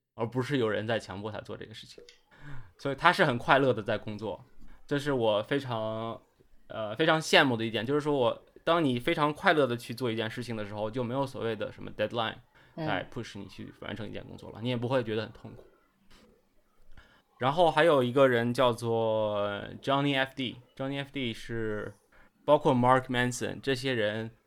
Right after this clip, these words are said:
Speaker 1: 都是以前的所谓的P U A，就是 pickup artist。然后你会发现一个很有意思的现象，就是说现在的很多成功的数字游民之前都是P U A。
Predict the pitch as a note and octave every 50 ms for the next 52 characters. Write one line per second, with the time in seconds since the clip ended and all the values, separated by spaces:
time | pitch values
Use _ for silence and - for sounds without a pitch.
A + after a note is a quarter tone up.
0 | _ _ _ _ _ _ _ _ - C#3+ C#3+ D3+ D3 D3 C3+ B2+ A#2 G2+ F#2+ -
1 | - A#2 G#2 G#2+ A#2 B2 B2+ A#2 A#2 A2 G#2+ G#2 - A2 G#2+ G#2 A#2 A#2 G#2+ A2
2 | G#2 - - - B2+ B2 A#2+ A#2+ A#2 A2+ A2+ G#2+ G2+ G#2+ G#2+ _ - G#2+ G#2 -
3 | - G#2 - - - - - - - - - - B2+ B2 - - - G#2 G2 -
4 | - - - - - - _ _ - _ _ _ _ _ _ _ _ _ _ _
5 | _ _ _ _ _ _ _ - A#2+ C3+ E3 F3 D#3 B2 C#3 E3 - F3 F3 F3+
6 | D#3+ D3+ C#3 C3 D3+ D3+ C3+ C#3 C3 A#2+ B2 A2+ - B2+ A#2 A2+ G#2+ A2+ A#2 A#2
7 | A2+ A2+ A#2 A2+ A2+ G#2+ - - C#3 C3+ C#3 B2+ A2+ A2+ G#2 G2+ G2 G2 A2+ A#2
8 | A#2+ - - G#2+ A2 A2+ A2+ G#2+ - - G#2+ G#2+ G#2+ G2+ G2 F#2+ F#2+ G2+ G2+ -
9 | B2 A#2+ - G#2 G#2 A2+ A#2 A2+ A2+ - A#2 - - - G#2+ G#2 G#2 G#2 G2+ F#2+
10 | F#2+ F#2